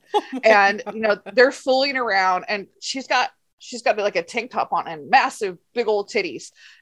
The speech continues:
Speaker 2: And he's, like, trying, he's, uh, he wants to, like, "Let me see your titties." And he's, she's, like, kinda like, "Oh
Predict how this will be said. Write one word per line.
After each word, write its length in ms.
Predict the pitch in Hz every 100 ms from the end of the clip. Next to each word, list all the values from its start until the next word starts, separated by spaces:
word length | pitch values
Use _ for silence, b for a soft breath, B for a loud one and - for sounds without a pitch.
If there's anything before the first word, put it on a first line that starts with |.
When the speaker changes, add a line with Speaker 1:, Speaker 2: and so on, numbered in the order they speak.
| _
Speaker 2:
And 180 | 208 202
he's, 340 | - 247 247
like, 200 | 277 254
trying, 320 | - 233 214 240
he's, 160 | 247
uh, 160 | 233 220
he 120 | -
wants 240 | 226 247 -
to, 80 | 220
like, 100 | -
"Let 160 | 233 226 _ _
me 120 | 220
see 200 | 214 -
your 120 | 226 170
titties." 460 | - 311 247 214
And 80 | 208
he's, 300 | 220 233 - -
she's, 260 | - 247
like, 160 | 226 160
kinda 180 | 254 262
like, 140 | 294
"Oh 200 | - 494